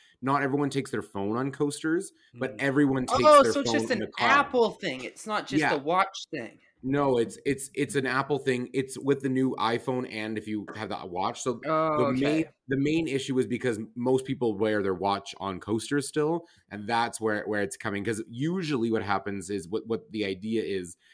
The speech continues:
Speaker 1: is if you just have your phone in the car with you, or you, your watch too, you have both or neither, or both or one or the other, um, you're hitting, if you hit something or you're in a car crash,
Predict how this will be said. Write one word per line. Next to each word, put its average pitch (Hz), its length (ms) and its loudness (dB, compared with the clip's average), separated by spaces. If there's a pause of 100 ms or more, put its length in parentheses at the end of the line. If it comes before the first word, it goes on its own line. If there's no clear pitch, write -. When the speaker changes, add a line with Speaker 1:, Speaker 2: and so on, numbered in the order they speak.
(140)
Speaker 1:
is 113 160 -4
if 113 80 -4
you 123 60 -2
just 113 100 -4
have 113 100 -2
your 110 80 0
phone 117 300 -2
in 104 80 -4
the 92 40 -6
car 104 280 2
with 98 160 -2
you, 87 240 0
or 104 300 0 (100)
you, 110 220 -2
your 92 180 -4
watch 92 260 -4
too, 87 240 -2
you 85 160 -6 (100)
have 87 140 -8
both 98 200 -2 (100)
or 98 160 -4
neither, 90 340 -4
or 92 260 -6 (140)
both 107 220 -2
or 101 60 -4
one 95 160 -4
or - 20 -8
the 90 120 -4
other, 85 280 -8 (440)
um, 101 260 -6 (320)
you're 120 220 0
hitting, 113 380 -4
if 107 100 -8
you 98 80 -10
hit 131 160 -4
something 101 360 -6
or 92 120 -2
you're 98 160 -4
in 98 40 -6
a - 20 -6
car 104 220 -2
crash, 92 320 -4